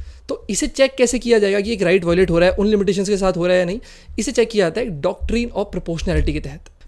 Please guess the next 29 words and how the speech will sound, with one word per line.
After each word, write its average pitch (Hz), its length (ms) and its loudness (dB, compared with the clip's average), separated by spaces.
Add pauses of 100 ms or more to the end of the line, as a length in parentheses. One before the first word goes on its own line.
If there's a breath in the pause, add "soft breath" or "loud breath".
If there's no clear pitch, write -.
पर 233 120 2
मैं 247 160 2
अभी 196 280 2
आपको 220 280 4
doctrine 185 420 0
of 190 60 -4
proportionality 165 560 -2
में 202 100 -4
नहीं 175 180 -2
लेके 165 160 0
जा 151 100 0
रहा, 170 100 -2
क्योंकि 196 420 -4 (160)
मुझे 180 180 4
लग 160 120 2
रहा 156 100 2
है 175 60 0
कि 214 80 -6
कुछ 175 220 -4
लोग 214 140 -2
कंफ्यूज 151 320 -2
हो 127 60 -8
जाएंगे, 143 220 -10
इसलिए 233 340 -2
आप 220 280 -4
इसको 220 200 -6
basically 175 280 0
ऐसे 160 140 0
समझिए 151 300 -2